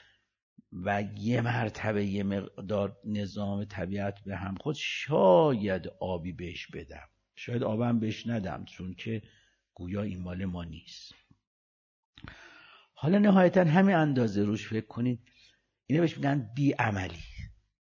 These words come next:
یعنی بیعملی یه فکر و فرهنگ است، <clears throat> نه اینکه بیعملی یعنی تنبلی. نه، ما دو تا مکتب رو به رو هم داریم،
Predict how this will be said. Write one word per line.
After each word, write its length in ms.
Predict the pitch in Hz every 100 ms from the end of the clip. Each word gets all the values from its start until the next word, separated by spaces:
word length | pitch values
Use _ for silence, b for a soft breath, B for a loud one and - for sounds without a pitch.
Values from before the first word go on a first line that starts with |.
| _
یعنی 520 | 95 98 98 95 95 98
بیعملی 1160 | 107 104 104 120 110 104 104 101 101 123 160 147
یه 100 | 117
فکر 580 | - - 160 151 - 123
و 60 |
فرهنگ 800 | 107 107 98 90 - 101 123 110
است، 420 | 87 - - - -
<clears throat> 240 | - 104 92
نه 100 | 107
اینکه 380 | 135 104 85 85
بیعملی 580 | 85 90 92 95 92
یعنی 200 | 95 90 -
تنبلی. 800 | - 95 85 80 78 73 67 - b b b b -
نه، 120 | 131
ما 180 | 113 170
دو 260 | 135 190 214
تا 220 | - 160
مکتب 720 | 143 120 107 - - 95 87
رو 100 | 95
به 120 | 90
رو 120 | 82 82
هم 240 | - 82
داریم، 260 | 85 80